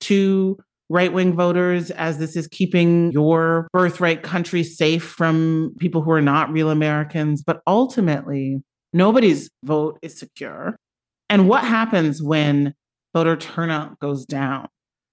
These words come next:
It means that rich people get to sit in back rooms and have unfettered influence over our legislators. And it means that they can just run somebody who will do their bidding because voters are locked out of the process.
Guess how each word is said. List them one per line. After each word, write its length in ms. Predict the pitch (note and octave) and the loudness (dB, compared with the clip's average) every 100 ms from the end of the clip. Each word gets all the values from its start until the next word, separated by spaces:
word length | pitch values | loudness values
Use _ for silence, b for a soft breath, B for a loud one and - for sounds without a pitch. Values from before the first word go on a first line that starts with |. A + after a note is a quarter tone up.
| _ _ - | _ _ 0
It 100 | F#3 | 4
means 380 | F#3 G3 F#3+ F#3+ | 6 6 4 2
that 280 | E3 - | -2 -2
rich 240 | D3 F#3 - | -2 -2 0
people 300 | G3 F3 E3+ | -4 0 0
get 160 | D#3+ | -2
to 120 | D#3+ D3+ | -4 -8
sit 340 | - D#3+ E3+ | -4 -4 -4
in 480 | E3+ E3 D3+ D#3 D3 | -2 0 2 0 0
back 400 | C#3 C3+ D3+ D3 | -2 -4 -4 -2
rooms 420 | C#3+ C#3 C#3 C#3 | 2 2 2 0
and 160 | D3+ D3 | -4 -2
have 240 | D3 D3 | -2 -4
unfettered 600 | - D#3+ E3 D#3+ D3+ C#3+ | 0 0 2 0 -2 -2
influence 840 | C#3+ C#3+ D3 C#3+ C#3 C#3 C3+ - - | -2 -2 -2 -2 -2 -2 -6 -8 -4
over 200 | D#3 C#3 | 0 2
our 140 | C#3 C3+ | 2 2
legislators. 760 | C3+ C#3 C#3 - E3 D#3 D3+ _ _ _ _ | 0 -2 -6 -6 -8 -8 -14 _ _ _ _
And 120 | D#3+ | 0
it 140 | D3+ D#3+ | 0 2
means 420 | D#3+ E3 E3 C3+ | 4 4 2 2
that 320 | D3+ D3 - | 0 -2 0
they 100 | D#3+ | 0
can 140 | E3 | 0
just 180 | D#3+ D3 C3 | 0 -2 -2
run 320 | D3+ E3 F3 | -2 0 0
somebody 840 | - D3+ D3 C#3 C#3 C#3 C#3+ - _ | 0 0 0 -2 -2 -4 -6 -10 _
who 440 | D#3 D3+ D3 D3 C#3 _ _ | -2 2 2 0 -2 _ _
will 200 | C#3 E3 | 0 2
do 160 | F#3+ F#3+ | 4 4
their 140 | F3+ | 4
bidding 500 | D3 A#3+ - - B2+ _ _ | 2 0 0 -4 -14 _ _
because 840 | D#3 E3+ D3+ D#3+ D3+ D3 D3 - - _ _ _ C#3+ | -4 -2 -2 -2 0 -2 -6 -16 -20 _ _ _ -2
voters 500 | E3 D#3+ D#3 D3+ D3+ | 2 2 2 0 -2
are 180 | D3 | -2
locked 340 | C#3+ C#3 C#3 C#3 | 0 -2 -4 -8
out 180 | C3+ C#3 | -8 -8
of 60 | |
the 100 | A#2 - | -12 -10
process. 500 | - C3+ - - | -10 -8 -12 -14